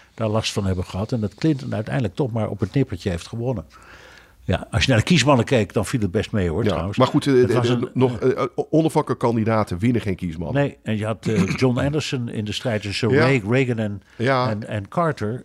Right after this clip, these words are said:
Speaker 2: En, en hoe heet
Speaker 1: Die
Speaker 2: hij ook
Speaker 1: scoorde
Speaker 2: alweer?
Speaker 1: ook goed, hoor,
Speaker 2: Die,
Speaker 1: trouwens.
Speaker 2: eh, eh, tijdens de verkiezingen van Gore, ehm, heeft... Nou, hoe heet hij ook alweer? Die, ehm, ik kom even niet op zijn naam.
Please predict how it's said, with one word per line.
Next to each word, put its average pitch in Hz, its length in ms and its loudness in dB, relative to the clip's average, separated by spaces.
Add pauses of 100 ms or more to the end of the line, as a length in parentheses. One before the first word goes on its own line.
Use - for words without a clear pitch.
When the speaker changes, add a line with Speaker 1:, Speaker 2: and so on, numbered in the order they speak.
Speaker 2:
En, 139 360 0
en 135 260 0
hoe 135 180 2
heet 151 120 -2
Speaker 1:
Die 165 100 -2
Speaker 2:
hij - 20 4
ook 151 160 0
Speaker 1:
scoorde 147 220 4
Speaker 2:
alweer? 196 140 2
Speaker 1:
ook - 60 -18
goed, 156 180 0
hoor, 123 160 0
Speaker 2:
Die, 135 100 -2
Speaker 1:
trouwens. 135 280 2
Speaker 2:
eh, 117 580 0
eh, 104 60 -2
tijdens 123 340 -4
de 107 80 -12
verkiezingen 123 540 -2
van 104 300 -2
Gore, 127 640 2
ehm, 104 840 0
heeft... 117 640 0 (720)
Nou, 120 200 2 (160)
hoe 123 180 -6
heet 160 160 0
hij 151 80 0
ook 139 140 -2
alweer? 135 380 0
Die, 110 400 0
ehm, 104 280 2 (1900)
ik - 100 -2
kom 90 180 4
even 80 240 2
niet 78 180 0
op 76 140 -6
zijn 85 140 0
naam. 87 300 2